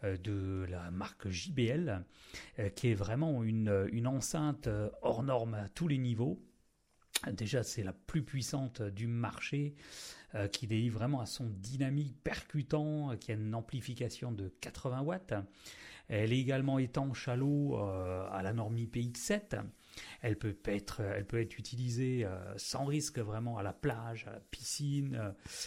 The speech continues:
euh, ou carrément faire un plongeon dans l'eau parce qu'elle est étanche qu'à un mètre, hein.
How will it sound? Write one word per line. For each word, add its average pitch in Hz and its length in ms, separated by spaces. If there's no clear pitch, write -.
euh, 104 260
ou 101 80
carrément 117 360
faire 113 200
un 110 80
plongeon 123 420
dans 120 140
l'eau 151 160
parce 120 220
qu'elle 107 120
est 107 60
étanche 107 320
qu'à 98 100
un 120 80
mètre, 196 340
hein. 123 140